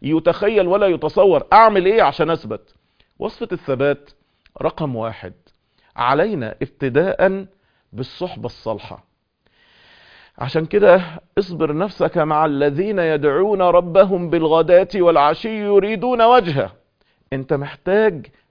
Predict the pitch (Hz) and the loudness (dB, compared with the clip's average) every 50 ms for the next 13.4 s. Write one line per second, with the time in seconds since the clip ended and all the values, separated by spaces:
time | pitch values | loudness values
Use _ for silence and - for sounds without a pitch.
0 | _ _ 147 165 147 147 156 185 214 - - _ - 143 139 - - - 151 151 | _ _ 0 0 0 0 0 0 0 0 -6 _ -8 -8 -8 -8 -10 -6 -4 -4
1 | 151 139 - - 95 107 _ _ _ 147 147 147 185 185 190 185 143 175 208 226 | -4 -4 -6 -10 -10 -12 _ _ _ -6 -6 -4 -6 -4 -4 -4 -4 -2 -4 -4
2 | 208 185 151 180 180 175 160 143 127 - _ _ _ _ _ _ _ - 120 113 | -4 0 2 4 4 4 4 2 -4 -8 _ _ _ _ _ _ _ -10 -10 -8
3 | - 131 123 131 139 127 104 107 92 87 90 _ _ _ _ _ _ _ _ - | -6 -4 -4 -2 -4 -4 -6 -8 -12 -14 -16 _ _ _ _ _ _ _ _ -2
4 | 151 220 175 196 165 147 147 135 131 127 120 175 196 185 - - - - - 180 | -2 0 2 2 2 2 0 -2 -4 -6 -6 -6 -6 -6 -8 -10 -14 -8 -4 -4
5 | 190 190 185 170 147 131 - 147 131 127 160 190 185 190 190 175 180 - _ _ | -4 -2 -4 -4 -4 -4 -2 -2 0 2 4 4 6 6 4 2 2 -4 _ _
6 | _ _ - 208 226 220 202 190 180 170 151 135 147 147 - _ - 214 233 233 | _ _ -2 -2 -2 -2 -4 -4 -4 -2 -2 -2 -2 -4 -6 _ -4 -2 0 0
7 | 202 180 - 160 165 165 156 147 151 165 160 _ 208 233 226 202 - - - 196 | 0 0 0 -2 0 0 2 2 0 -2 -2 _ 0 0 0 0 -2 -6 -8 -4
8 | 220 208 160 120 135 117 113 101 92 - _ _ _ _ _ _ _ _ 160 170 | -2 -2 -2 -2 -2 -6 -8 -10 -12 -16 _ _ _ _ _ _ _ _ -6 -6
9 | 165 165 165 165 165 175 170 - _ 165 156 151 190 233 220 175 151 147 - 147 | -4 -4 -4 -4 -4 -4 -6 -6 _ -4 -2 -2 -4 -6 -6 -4 -4 -4 -6 -8
10 | 135 - - 202 202 180 143 156 143 - - 185 202 196 185 - - 165 165 - | -12 -10 -10 -10 -10 -4 -4 -6 -6 -4 -4 -2 -2 -2 -2 -2 -2 -4 -4 -4
11 | - - _ _ _ _ 214 226 220 214 208 196 196 190 147 156 147 - _ - | -12 -20 _ _ _ _ -2 -2 -2 -2 -4 -4 -4 -2 -2 -4 -6 -6 _ 0
12 | 226 247 220 180 160 156 147 - - _ - - 127 127 151 190 180 - - 233 | 2 2 2 2 2 0 -2 -2 -6 _ -8 -2 0 2 4 4 4 4 2 0
13 | 233 214 202 185 165 165 - | -2 -2 -4 -2 -2 -2 -4